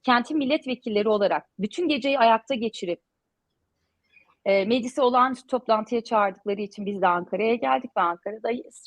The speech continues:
Şu anda da bir takım, e, toplantılar dolayısıyla da burada, buradayız.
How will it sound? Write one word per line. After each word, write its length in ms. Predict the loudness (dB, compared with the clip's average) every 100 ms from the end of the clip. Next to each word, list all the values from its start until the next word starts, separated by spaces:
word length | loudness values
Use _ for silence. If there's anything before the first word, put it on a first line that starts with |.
| 2
Şu 80 | 6
anda 340 | 6 2 2
da 200 | 0 0 _ _ -10
bir 100 | -2
takım, 600 | 0 0 -2 -6 -6 0
e, 220 | 0 2 0 0 0 -2 -4 -6 -10 -14 -20 _ _ _ _ -20 -6
toplantılar 720 | -2 4 4 4 6 8 8
dolayısıyla 540 | 6 4 2 0 0 2
da 120 | 2
burada, 400 | 2 2 2 0
buradayız. 480 | -4 -2 0 0 -2